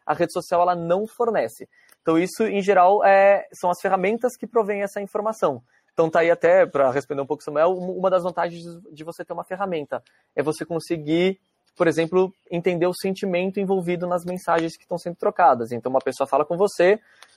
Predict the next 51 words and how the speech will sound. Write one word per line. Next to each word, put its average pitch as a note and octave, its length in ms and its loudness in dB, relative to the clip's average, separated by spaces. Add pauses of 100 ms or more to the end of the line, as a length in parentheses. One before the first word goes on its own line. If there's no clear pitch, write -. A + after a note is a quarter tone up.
(140)
existe D#3 240 0
lá E3+ 80 6
uma D#3+ 140 4
inteligência D#3 420 0
artificial F3+ 480 2
que A3 180 0
detecta G3 540 4
que G#3 60 -2
aquela F#3 240 0
mensagem F3 480 0
foi F3+ 120 -6
uma F3 80 0
mensagem E3+ 300 -4
positiva E3+ 540 -2
ou B2 40 -4
negativa. C3+ 540 -2 (260)
Então, E3+ 120 -2
você F#3 100 -2
consegue, E3 320 0
por F3 160 -2
exemplo, E3+ 300 -2
entender G3 260 -2
a G#3 60 4
saúde, G3+ 680 0 (560)
é, D#3+ 320 4
do, E3 160 0 (200)
do E3+ 120 -4
termo F3+ 320 0
que - 60 -16
você F#3 80 -8
tá F#3 100 -2
buscando. F3+ 540 -2
Se - 100 -20
você B2+ 200 -4
estiver C3+ 200 -2
fazendo C3+ 220 -8
uma C3+ 100 0
busca B2+ 520 0
da B2+ 140 2
sua D3+ 220 2
marca, C#3 400 2
por E3+ 140 -6
exemplo, F#3 320 -4
você A3 100 -12
consegue G3 300 -4
entender G3+ 280 -4
a G3+ 60 0
saúde E3+ 440 0
da F3+ 100 2
sua G3 140 -4
marca. E3+ 440 -2